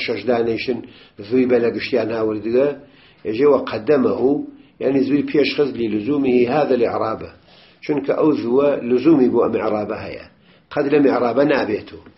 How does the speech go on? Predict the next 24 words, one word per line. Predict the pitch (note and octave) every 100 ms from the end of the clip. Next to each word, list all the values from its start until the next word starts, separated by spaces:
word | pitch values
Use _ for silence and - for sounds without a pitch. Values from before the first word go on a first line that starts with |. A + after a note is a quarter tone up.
| - - - -
مەسە | - D3+
ئەوانی | D3+ D3 D3 C#3
تری | D3 C#3+
هەندێک | D3 C3 B2
بە | B2+
جۆرێ، | D3+ A#2+ A#2 C#3 - - _ _ _ G2+
مەسە | A#2+ A2+
سە | C3 -
ئەب، | B2+ G#2+ G2+ B2+
ئەخ، | A2 - G2+
جاری | C#3 C#3 D3+
وا | C#3
هەیە | D3+ B2 -
ئەو | A#2+
ئیعرابی، | G#2 A#2 A#2 G#2+ A2+ G#2+ -
ئێ، | A2 A2+ G#2+ G#2 G#2 A#2+
لە | A2+
دوایە | B2+ C#3
بۆمان | C#3 B2 A#2
معلومە | - B2+ A#2 F2+
بێ. | - - - - - _ B2+
ئیعراب | A2 B2+ A#2
بە | A#2+ -
حروفە | B2 A#2+